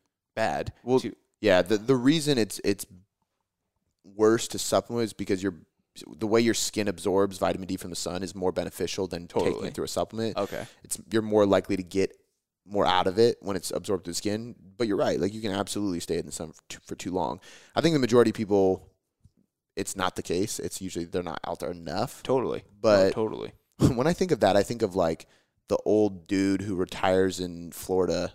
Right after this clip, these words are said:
Speaker 2: that's just, like, burnt to a crisp twenty-four seven.
Speaker 1: Just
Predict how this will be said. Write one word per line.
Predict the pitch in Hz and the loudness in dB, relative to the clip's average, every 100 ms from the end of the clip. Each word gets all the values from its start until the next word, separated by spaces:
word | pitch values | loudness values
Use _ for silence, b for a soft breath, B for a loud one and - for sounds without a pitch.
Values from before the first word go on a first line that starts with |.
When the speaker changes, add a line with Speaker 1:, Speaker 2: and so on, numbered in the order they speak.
| - | -4
Speaker 2:
that's | 92 - | -4 -2
just, | 87 - | -4 -4
like, | 82 80 80 - _ _ _ _ _ _ _ _ - | -4 -4 -6 -14 _ _ _ _ _ _ _ _ -8
burnt | 104 95 87 - | -4 -4 -4 -6
to | 104 | -6
a | - | -6
crisp | - - 73 - - - | -10 -6 -4 -4 -10 -10
twenty-four | 95 82 90 71 | -10 -8 -6 -6
seven. | - 78 | -4 -6
Speaker 1:
Just | 73 - | -4 -8